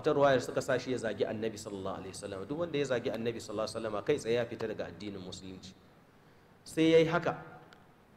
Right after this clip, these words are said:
sai suka kyale shi. Shine sai ya garzayo da gudu wurin Annabi sallallahu alaihi wasallam, yana kuka, ya faɗi a gaban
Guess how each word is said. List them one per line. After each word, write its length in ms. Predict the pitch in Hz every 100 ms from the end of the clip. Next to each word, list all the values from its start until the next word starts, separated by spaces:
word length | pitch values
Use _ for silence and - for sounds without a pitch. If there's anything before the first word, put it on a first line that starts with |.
| -
sai 240 | - - 165
suka 200 | 185 160
kyale 360 | 151 143 135
shi. 180 | 110 - - - - - - -
Shine 320 | - 156 135
sai 200 | 143 143
ya 60 | 139
garzayo 460 | 151 143 151 156
da 80 | 139
gudu 320 | 123 175 151
wurin 240 | 139 143 135
Annabi 320 | 123 135 127
sallallahu 320 | 120 113 123
alaihi 80 | 127
wasallam, 200 | 123 120
yana 180 | 123 117 -
kuka, 320 | 127 120 117
ya 140 | 120
faɗi 240 | 120 131 101
a 80 | 95
gaban 240 | 104